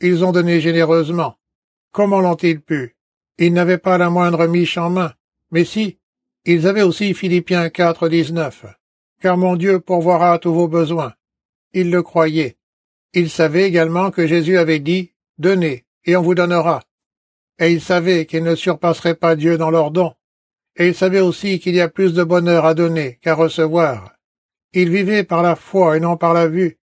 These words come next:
Ils avaient en main la promesse de Dieu, et fondés sur cette promesse, ils pouvaient lui faire confiance pour leur avenir.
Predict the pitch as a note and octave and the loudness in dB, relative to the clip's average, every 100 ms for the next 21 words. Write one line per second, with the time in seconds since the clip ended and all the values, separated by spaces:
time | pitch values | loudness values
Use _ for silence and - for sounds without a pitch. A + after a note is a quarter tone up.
0 | _ _ _ E3+ E3 F#3+ G#3 F3+ F3 F#3+ | _ _ _ -4 -2 0 0 -2 0 0
1 | E3+ - F3 F3 E3 D#3+ E3+ D3+ E3 B2 | -2 0 -2 2 0 0 -2 0 -2 -2
2 | _ _ _ - F3 E3+ G3 G3 F#3+ F3+ | _ _ _ -2 0 0 0 0 0 0
3 | F#3 E3 F3 - - E3+ E3 B2 - A#2 | 0 0 -2 -4 -2 0 0 -4 -12 -20
4 | _ _ - F#3 E3+ G3+ G3+ F#3+ F3+ F3+ | _ _ -4 -4 0 0 2 0 0 -2
5 | D#3+ F#3+ F3 - F3+ C#3 - E3+ E3+ E3 | -2 -2 -4 0 -2 -2 -4 0 2 2
6 | E3 E3+ E3 A2+ | 0 0 -2 -4